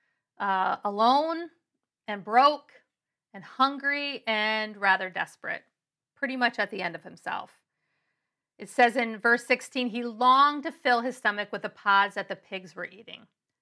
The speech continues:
but no one gave him anything. So apart from all these obvious, uh, physical and material consequences, we can only imagine what kind of internal consequences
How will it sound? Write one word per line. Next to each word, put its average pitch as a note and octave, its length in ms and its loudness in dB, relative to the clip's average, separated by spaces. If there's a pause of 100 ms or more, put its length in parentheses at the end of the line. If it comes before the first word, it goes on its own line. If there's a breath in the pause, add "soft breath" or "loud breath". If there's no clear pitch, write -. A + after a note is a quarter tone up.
(120)
but G#3 140 -6
no A3 340 4
one A#3 240 -4
gave F#3+ 280 -4
him F#3 160 -12
anything. - 580 -14 (1600)
So C4 220 4
apart D4+ 360 6
from B3+ 120 -4
all C4 120 6
these B3+ 240 -6
obvious, B3 600 4 (260)
uh, G#3 200 2
physical B3+ 480 -4
and A3+ 100 -4
material A3 400 -4
consequences, G3 1120 -8 (800)
we A3+ 200 -10
can B3+ 100 -4
only C4+ 200 -2
imagine B3 720 2
what A3 120 -8
kind A3+ 220 0
of A3 120 -6
internal A#3 560 -6
consequences F#3 1120 -6